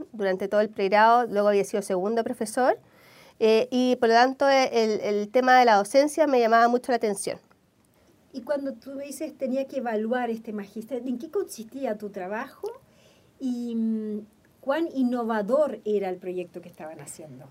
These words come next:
Speaker 1: <clears throat> Era un proyecto tremendamente innovador, porque de hecho, haciendo el benchmark en Chile, habían cosas que, ah, pre-, pro-, o sea, programas que eran parecidos, tenían un enfoque parecido, pero esto venía como a revolucionar la mirada que tenía el marketing.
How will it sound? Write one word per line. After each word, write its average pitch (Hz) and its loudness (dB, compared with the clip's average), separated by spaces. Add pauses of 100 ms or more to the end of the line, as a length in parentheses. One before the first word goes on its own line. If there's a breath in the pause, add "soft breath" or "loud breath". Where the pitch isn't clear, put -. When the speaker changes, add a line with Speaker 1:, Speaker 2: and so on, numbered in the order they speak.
(120)
Speaker 1:
<clears throat> 220 -4
Era 269 8
un 294 4
proyecto 269 0
tremendamente 294 2
innovador, 285 4 (300)
porque 214 -2
de 220 2
hecho, 277 2
haciendo 247 -2
el 247 -2
benchmark 247 0
en 208 -2
Chile, 269 2 (400)
habían 269 2 (100)
cosas - 0
que, 240 2
ah, 208 6
pre-, 208 -2
pro-, 220 0
o 208 0
sea, 220 2
programas 233 2
que - -4
eran 269 0
parecidos, 254 2
tenían 233 4
un 247 2
enfoque 240 0
parecido, 262 0 (680 soft breath)
pero 359 4 (220)
esto 320 2
venía 311 2
como 277 2
a 240 0
revolucionar 233 2
la 339 4
mirada 294 6
que 302 -2
tenía 247 2
el 240 2
marketing. 214 0